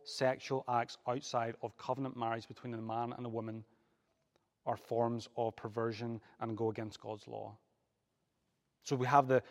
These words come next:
the most significant act here. We also have pornography. Then we have inappropriate touching or stimulation of ourself or of others. Those are behaviors.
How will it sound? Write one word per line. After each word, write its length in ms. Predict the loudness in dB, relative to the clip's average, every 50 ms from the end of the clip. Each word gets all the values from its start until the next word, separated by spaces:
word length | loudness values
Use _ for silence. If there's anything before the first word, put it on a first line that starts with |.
| -6 0
the 60 | 2 2
most 200 | 2 2 2 -2
significant 540 | -2 -2 -2 -4 -2 -2 -2 -2 -2 -2 -2
act 280 | -6 -6 -6 -6 _ -12
here. 260 | -10 -10 -10 -10 -12 -16 _ _ _ _ _ _ _ _ _ _ _ _ _ _ _ _ _ _ 2
We 100 | 8 8
also 240 | 8 8 8 4 0
have 380 | 2 6 10 10 10 10 10 6
pornography. 640 | 0 4 6 6 6 6 4 0 0 -4 -6 -6 -8 -14 _ _ _ _ _ _ _ _ _ _ _ _ _ _ _ _ _ _ _ _ _ _ _ _ _ _ _ _ _ _ _ _ _ _ 0
Then 140 | 0 2
we 80 | 2 2
have 260 | 6 8 10 8 8 6
inappropriate 720 | 2 2 2 2 4 4 2 4 4 2 2 2 -2 -4 -14 _ _ _ _ _ _ _
touching 500 | 0 2 2 2 2 0 -2 -2 -2 -2 0 0
or 100 | 0 0
stimulation 760 | 0 -2 -2 0 0 2 2 0 0 -2 -4 -4 -4 -6 -6 0 2
of 180 | 2 4 4
ourself 440 | 2 2 2 0 2 2 2 2 2 0
or 140 | 0 0
of 100 | 0 2
others. 500 | 0 -2 -2 -4 -8 -10 -12 -16 -18 -20 _ _ _ _ _ _ _ _ _ _ _ _ _ _ _ _ _ _ _ _ _ _ _ _ _ _ _ _ _ _ _ _ _ _ 0
Those 180 | 2 2 2 2
are 160 | 4 4 4
behaviors. 800 | 4 2 -4 -2 -2 -2 0 0 -2 -2 -2 -4 -8 -16 -20